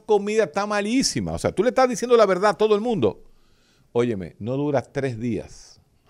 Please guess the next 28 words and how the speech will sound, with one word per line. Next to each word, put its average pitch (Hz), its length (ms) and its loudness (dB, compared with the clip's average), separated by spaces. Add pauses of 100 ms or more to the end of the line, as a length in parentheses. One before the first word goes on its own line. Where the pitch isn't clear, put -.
(100)
<laughs> - 960 -20
Te 147 160 0
sacan 214 400 4
de 196 80 0
todos 208 180 0
los 214 120 0
sitios. 180 480 -6 (1300)
Eso 170 260 2
de 208 100 6
que 208 120 4
la 185 120 8
verdad 175 360 4
solamente 180 500 0
duele 156 380 4
una 147 240 0
vez, 92 320 2
es 95 180 -6
verdad. 101 500 0 (1400)
Pero 131 280 0
tú 160 140 -2
no 185 180 -4
puedes 175 360 0
pasarte 160 1000 0
el 120 260 -2
día 117 580 0 (440)
diciéndole 143 640 -4
las 131 240 -2
verdades 110 800 -2